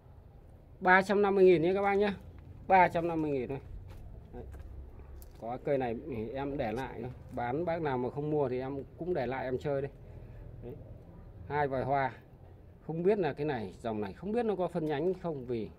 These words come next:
đây này các bác này. Đây này, nó có những cái khức khức nó báo như này thì em cũng nghi phân nhánh lắm, nhưng mà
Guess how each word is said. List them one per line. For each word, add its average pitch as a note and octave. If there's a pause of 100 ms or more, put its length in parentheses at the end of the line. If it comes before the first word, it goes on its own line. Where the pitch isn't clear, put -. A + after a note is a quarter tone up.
(360)
đây C3+
này C3
các C#3+
bác D3+
này. B2+ (1000)
Đây B2+
này, F#2+ (280)
nó C3
có C3+
những D#3
cái D3 (420)
khức F#3
khức A3
nó D#3
báo D3
như F#3
này C3+
thì A2+
em D3
cũng E3
nghi E3+
phân D3
nhánh D3
lắm, G3+
nhưng F3+
mà A#2+